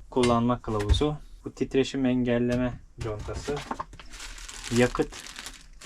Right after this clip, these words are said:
ikmal borusu, ikinci ısı çıkış yönlendirici, egzoz çıkışımız, ısı çıkışı için, e, boru. Bu da temiz hava çekmek için.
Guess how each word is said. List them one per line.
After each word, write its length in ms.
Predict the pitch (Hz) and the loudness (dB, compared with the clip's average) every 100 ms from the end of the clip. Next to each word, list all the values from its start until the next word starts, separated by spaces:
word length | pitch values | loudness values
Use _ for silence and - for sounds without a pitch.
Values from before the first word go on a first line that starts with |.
| - | -6
ikmal 420 | - - 131 131 127 | 0 2 2 -4 -4
borusu, 460 | 113 107 - 151 160 - - - - - - - - - - - | -4 -4 -6 -10 -4 -2 0 2 2 2 -2 -10 -18 -18 -8 -6
ikinci 560 | 131 147 139 139 147 - - - - - - | -2 -2 -2 -2 -4 -6 -20 -20 -18 -8 -8
ısı 260 | - 131 | -2 -2
çıkış 460 | - 127 127 - - - | -2 -6 -6 -8 -12 -10
yönlendirici, 840 | 113 110 110 107 107 107 107 147 160 - - - - 160 131 - | -6 -6 -6 -6 -4 -6 -4 -8 -8 -12 -14 -10 -6 -4 -6 -4
egzoz 720 | 151 131 - 143 135 - - - | -2 -2 0 -2 -2 -6 -12 -10
çıkışımız, 1000 | 123 - - 120 160 170 - - - - - - | -10 -8 -4 -2 -2 -2 0 2 0 -4 -14 4
ısı 360 | 135 135 196 196 | 4 8 8 8
çıkışı 580 | - - 104 - 180 220 - - - | 2 -2 -4 -2 -4 -4 -14 -20 -6
için, 300 | 120 - 131 123 | -6 -2 -4 0
e, 380 | 113 110 110 113 - - _ - - - - - | 0 0 -2 -6 -16 -20 _ -20 -16 -16 -16 0
boru. 360 | 117 107 147 170 - - - - - - - - | 2 4 2 -2 -14 -16 -12 -8 -6 -6 -8 0
Bu 120 | 139 | 2
da 200 | 127 151 - - | 4 2 -4 -8
temiz 320 | - 131 131 - | 2 2 2 2
hava 180 | 117 | 2
çekmek 400 | 113 110 - 110 - | 0 -6 -8 -8 -8
için. 260 | - 113 | -8 -8